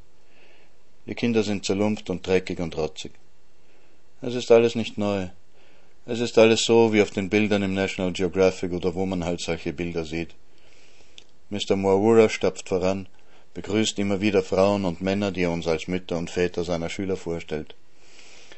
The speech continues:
Immer wieder erklärt er, wer wir sind, auf Kikuyu nehme ich an, oder auch vielleicht auf Kiswahili. "Eh, eh", sagen die so aufgeklärten nickend,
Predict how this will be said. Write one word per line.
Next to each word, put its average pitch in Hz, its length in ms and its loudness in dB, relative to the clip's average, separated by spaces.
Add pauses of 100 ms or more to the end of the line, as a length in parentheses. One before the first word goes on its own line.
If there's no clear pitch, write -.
(160)
Immer 110 260 2
wieder 110 220 8
erklärt 101 500 6
er, 92 100 0
wer 90 140 2
wir 87 140 2
sind, 92 300 -4
auf 80 120 -2
Kikuyu 98 480 -4
nehme 82 300 -2
ich 78 120 -6
an, 76 180 -4
oder 71 260 -8
auch 71 240 -12
vielleicht 78 420 -8
auf - 120 -8
Kiswahili. 82 680 -4 (640)
"Eh, 117 320 10
eh", 104 480 6
sagen 85 340 2
die 87 140 -4
so 87 140 2
aufgeklärten 92 760 0
nickend, 90 400 -6